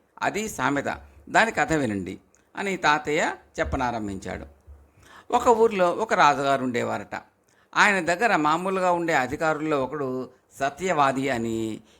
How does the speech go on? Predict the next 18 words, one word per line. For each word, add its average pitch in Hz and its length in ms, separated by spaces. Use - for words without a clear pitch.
ఇంకొకడు 180 440
అసత్యవాది 147 1040
అని 180 160
ఉండేవారట. 107 640
సత్యవాది 226 560
ఎప్పుడూ 180 560
నిజమైన 165 440
విషయాలే 156 520
రాజుగారికి 139 640
చెప్పి 120 400
కాలక్షేపం 160 640
చేసేవాడు. 101 500
ఇక 170 180
అసత్యవాది 208 680
ఉన్నాడు 180 400
చూసారు, 220 560
వాడు 151 240
మాత్రం 139 640